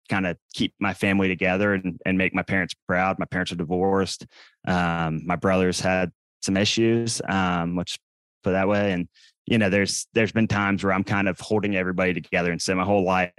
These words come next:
I felt like, okay, the pressure's on my shoulders to be successful, to, you know, be the, be the son that my parents want me to be. Um, and, you know, on that bus, I was just praying to God. I was like, "Man, like,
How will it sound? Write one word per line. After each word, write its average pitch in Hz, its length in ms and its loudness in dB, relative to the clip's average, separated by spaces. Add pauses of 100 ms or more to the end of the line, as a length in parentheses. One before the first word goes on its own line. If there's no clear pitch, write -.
(120)
I 90 60 -2
felt 90 260 -2
like, 85 320 -2
okay, 90 280 -2
the 82 80 -2
pressure's 95 380 -4
on 90 100 -4
my 87 60 -4
shoulders 92 540 -2
to 82 80 -16
be 90 80 -2
successful, 90 920 -4
to, 80 180 -6 (120)
you 101 160 0
know, 80 120 -2 (100)
be 110 220 0
the, 92 260 -2 (760)
be 120 100 4
the 98 300 4 (100)
son 107 380 2
that 101 180 0
my 95 80 -2
parents 98 320 -4
want 92 200 0
me 92 160 2
to 82 100 -12
be. 87 480 0 (120)
Um, 85 560 -2 (100)
and, 101 120 2
you 98 60 2
know, 90 160 2
on 90 100 0
that 92 180 -2
bus, 101 320 0
I 87 180 0
was 82 120 -4
just - 200 -8
praying 92 180 -2
to 87 60 -2
God. 90 280 0
I 85 140 0
was 85 120 -4
like, 80 180 -8
"Man, 87 280 -2
like, 82 200 -4